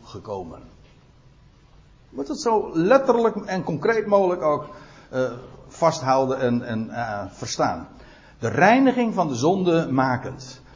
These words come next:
Wie rea-, dus de vraag is, wie realiseert de reiniging van de zonde? Antwoord, dat is de Zoon. En later in de Hebreeënbrief wordt dat uitgebreid ook,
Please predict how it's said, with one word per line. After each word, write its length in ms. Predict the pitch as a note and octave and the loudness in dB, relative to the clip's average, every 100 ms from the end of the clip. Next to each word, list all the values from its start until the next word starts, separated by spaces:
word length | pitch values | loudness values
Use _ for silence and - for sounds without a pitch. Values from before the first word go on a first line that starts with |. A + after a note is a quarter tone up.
| - F#2 | -12 4
Wie 280 | G#3 D4+ C#4 | 8 8 8
rea-, 380 | C4 C4 C4 - D3 | 6 6 0 -6 -8
dus 160 | D3+ | -6
de 80 | G#3+ | 0
vraag 240 | F#3 G3+ | 4 4
is, 80 | E3 - - - - | 2 -6 -14 -8 6
wie 220 | B3 D#4 | 8 10
realiseert 720 | C#4+ C#4 C4+ C4 G#3+ B3 A#3+ | 10 10 8 6 0 0 2
de 100 | A3 G3 F#3 | 0 0 0
reiniging 440 | F#3+ G3 G3+ F#3 F3 | 2 2 2 0 0
van 140 | F3 | 0
de 60 | D#3+ | 2
zonde? 280 | D#3 D#3 E3 | 0 0 2
Antwoord, 420 | D3 D#3 D3 D3+ - - | 2 2 0 -2 -8 -8
dat 180 | A#2 B2 | -6 -4
is 320 | B2 A2+ - - - | -4 -6 -10 -16 -14
de 100 | F#2+ | -8
Zoon. 380 | F2 G2+ - - - - - - - - - - - | -4 -4 -6 -18 -20 -20 -20 -20 -20 -20 -20 -20 -16
En 280 | A#2 A2+ G2 | -8 -8 -6
later 460 | - E3 F#3+ F#3+ E3 | -4 -2 -2 -2 -4
in 100 | E3 | -2
de 80 | |
Hebreeënbrief 880 | D3+ C#3+ B2+ C#3+ C#3+ D3+ D3+ E3 E3 | -2 -2 -2 -4 -2 -4 -4 -6 -4
wordt 160 | G3+ G3 | -2 -4
dat 140 | - - | -8 -6
uitgebreid 800 | F#3+ B3 B3+ - F3+ E3+ E3+ E3 | 0 2 2 -2 2 2 2 2
ook, 340 | C#3+ C#3 - | 2 0 -6